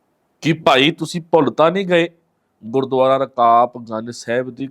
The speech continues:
ਕੰਧ, ਸਾਰਾ ਕੁਝ ਯਾਦ ਕਰਵਾਇਆ ਕਿ ਆਓ ਇੱਕ ਹੁਣ ਮੋਰਚਾ ਲਾਈਏ, ਹੁਣ ਜੰਗ ਖਤਮ ਹੋ ਚੁੱਕੀ ਹੈ। ਉਸ ਮੋਰਚੇ ਦੇ ਵਿੱਚ ਸ਼ਹੀਦੀ ਜਥਾ ਬਣਾ ਕੇ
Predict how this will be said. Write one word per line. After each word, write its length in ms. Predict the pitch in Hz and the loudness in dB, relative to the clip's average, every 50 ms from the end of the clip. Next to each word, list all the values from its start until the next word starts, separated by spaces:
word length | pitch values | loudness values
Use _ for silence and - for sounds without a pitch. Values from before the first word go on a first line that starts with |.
| _ | _
ਕੰਧ, 300 | - 127 135 143 151 156 151 _ _ _ _ _ _ _ _ _ _ _ _ _ _ _ _ _ _ _ _ _ _ _ _ _ _ _ _ _ _ _ _ _ _ _ _ _ _ - | -2 -2 -2 -2 -2 -8 -14 _ _ _ _ _ _ _ _ _ _ _ _ _ _ _ _ _ _ _ _ _ _ _ _ _ _ _ _ _ _ _ _ _ _ _ _ _ _ -12
ਸਾਰਾ 380 | - - 151 151 160 190 220 240 | -4 0 2 4 4 4 4 2
ਕੁਝ 200 | 233 214 190 202 | 2 0 -2 0
ਯਾਦ 340 | 190 170 147 - 131 123 135 | 2 2 4 4 4 2 0
ਕਰਵਾਇਆ 400 | - - 135 127 131 131 139 151 151 | -6 -8 -6 -2 0 2 2 2 0
ਕਿ 220 | - 175 180 - - 147 | -4 -8 -8 -4 0 2
ਆਓ 360 | 151 170 196 202 220 196 - _ _ _ _ _ _ - | 4 4 4 4 2 -2 -6 _ _ _ _ _ _ -8
ਇੱਕ 180 | 165 160 - 190 | -8 -6 -4 -6
ਹੁਣ 220 | 175 190 196 185 | -2 -2 -2 0
ਮੋਰਚਾ 420 | 175 175 175 185 175 - 185 175 | 0 0 -2 -2 -2 0 0 0
ਲਾਈਏ, 380 | 156 135 113 113 113 117 123 113 - _ _ _ _ - | 2 2 -2 -2 -2 -4 -6 -8 -8 _ _ _ _ -6
ਹੁਣ 140 | 156 185 190 | -4 -4 -2
ਜੰਗ 260 | 160 156 156 160 180 190 - | 0 0 0 -2 -2 -8 -8
ਖਤਮ 340 | - 208 208 240 240 247 | -8 -6 -4 -4 -4 -2
ਹੋ 80 | 240 220 | -4 -6
ਚੁੱਕੀ 360 | 160 160 139 - 127 120 113 98 | -6 -8 -10 -8 -4 -4 -4 -4
ਹੈ। 60 | - _ _ _ _ _ _ _ _ _ _ _ _ _ _ _ _ _ _ _ _ _ _ _ _ _ _ _ _ _ _ _ _ _ _ _ _ _ _ _ _ - | -6 _ _ _ _ _ _ _ _ _ _ _ _ _ _ _ _ _ _ _ _ _ _ _ _ _ _ _ _ _ _ _ _ _ _ _ _ _ _ _ _ 2
ਉਸ 200 | 185 196 190 - | 2 2 2 0
ਮੋਰਚੇ 600 | 185 160 147 139 139 151 165 170 165 - 175 170 | -4 0 2 4 6 6 4 2 0 -2 -2 -2
ਦੇ 140 | 156 151 139 113 | 0 0 -2 0
ਵਿੱਚ 320 | 113 113 110 _ - 139 143 156 - - _ _ _ _ _ _ _ _ _ _ _ _ _ _ _ _ _ _ _ _ | 0 -2 -4 _ -2 0 0 0 0 -4 _ _ _ _ _ _ _ _ _ _ _ _ _ _ _ _ _ _ _ _
ਸ਼ਹੀਦੀ 560 | - - 170 175 156 131 107 92 104 139 165 156 | -4 0 2 2 2 0 -4 -6 -6 -6 -4 0
ਜਥਾ 400 | 143 143 127 - - 135 139 135 | 0 0 -2 0 0 0 0 0
ਬਣਾ 320 | 139 143 139 135 123 101 | -2 -6 -4 -4 -4 -4
ਕੇ 280 | 98 - 107 110 135 | -4 -6 -8 -8 -8